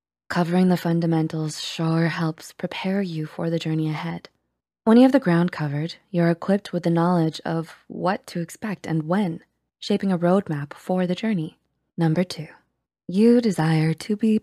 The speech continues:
perfect. Are you someone who has always tried to do things perfectly? "Why should I do it if it's not gonna be perfect?" Or,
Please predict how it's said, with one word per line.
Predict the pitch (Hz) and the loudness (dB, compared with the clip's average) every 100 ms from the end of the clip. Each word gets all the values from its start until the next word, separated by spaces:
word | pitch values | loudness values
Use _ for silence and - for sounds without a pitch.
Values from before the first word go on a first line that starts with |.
| _ | _
perfect. | - 180 - - - - _ _ _ _ _ - | -8 -8 -8 -18 -18 -20 _ _ _ _ _ 0
Are | 233 | 4
you | 285 | 4
someone | - 175 165 160 175 | 2 0 2 2 0
who | 175 170 160 | -2 -2 0
has | 165 165 - | -2 -6 -6
always | 175 214 208 - | -4 -2 -4 -6
tried | - 196 | -6 -6
to | 226 | -6
do | 190 175 | -6 -4
things | 190 180 | -6 -6
perfectly? | 175 170 202 233 247 - _ _ _ _ | -8 -8 -6 -6 -6 -10 _ _ _ _
"Why | 185 175 | -8 -6
should | 165 196 | -6 -6
I | 170 | -6
do | 170 220 190 | -6 -8 -6
it | 165 170 | -8 -10
if | 170 - | -12 -10
it's | 185 - - | -14 -10 -6
not | 185 208 | -6 -4
gonna | 208 202 | -4 -2
be | 208 | -4
perfect?" | - 226 - 208 _ _ _ _ _ _ | -4 -10 -10 -16 _ _ _ _ _ _
Or, | - 151 147 151 | -8 -6 -6 -10